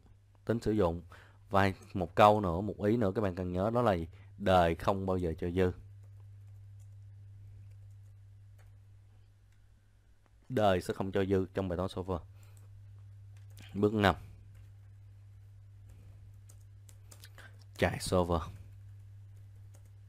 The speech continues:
Và bước sáu là kết luận. <clears throat> Đó, nó nhẹ nhàng sáu bước. Nó đây là bài toán sáu bước,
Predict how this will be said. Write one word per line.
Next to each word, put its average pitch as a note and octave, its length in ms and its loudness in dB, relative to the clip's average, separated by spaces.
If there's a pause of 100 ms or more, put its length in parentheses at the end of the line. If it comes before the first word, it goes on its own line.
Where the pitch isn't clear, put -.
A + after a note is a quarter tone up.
(2000)
Và F2+ 120 0
bước F#2+ 140 4
sáu F2+ 420 4 (1500)
là D#2+ 200 -6
kết - 180 -4
luận. D#2 180 -2 (2250)
<clears throat> - 540 6
Đó, F2 320 0
nó G#2 60 0
nhẹ E2+ 220 2
nhàng E2+ 240 2
sáu F2+ 220 4
bước. G2+ 220 4 (600)
Nó F#2+ 180 4
đây F#2 160 4
là E2 100 0
bài E2 160 -2
toán F2+ 180 0
sáu F#2 260 4
bước, F#2 220 4